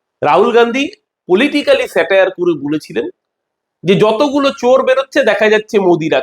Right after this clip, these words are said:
চোর। সেই শব্দবন্ধের জন্য রাহুল গান্ধীর বিরুদ্ধে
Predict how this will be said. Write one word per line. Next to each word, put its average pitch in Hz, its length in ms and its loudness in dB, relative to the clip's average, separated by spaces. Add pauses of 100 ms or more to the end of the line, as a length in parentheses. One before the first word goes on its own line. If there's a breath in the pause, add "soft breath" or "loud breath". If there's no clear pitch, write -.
চোর। 104 160 -14 (1400)
সেই 320 540 2 (840)
শব্দবন্ধের 240 880 0
জন্য - 340 -10 (960)
রাহুল 190 360 2
গান্ধীর 254 380 0
বিরুদ্ধে 208 500 -2